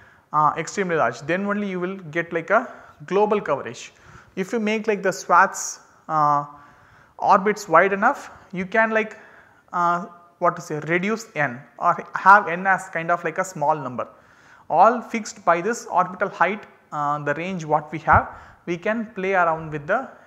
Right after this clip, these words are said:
N by L. So what is the, like, the final take home message is,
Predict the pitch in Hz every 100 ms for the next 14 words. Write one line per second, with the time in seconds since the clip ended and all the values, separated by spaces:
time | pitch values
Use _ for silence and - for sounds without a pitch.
0 | _ 151 160 156 175 185 131 104 - _
1 | _ _ _ _ - - - - - _
2 | - 202 240 226 190 190 170 165 - 180
3 | 208 208 190 190 208 160 147 143 147 196
4 | 208 -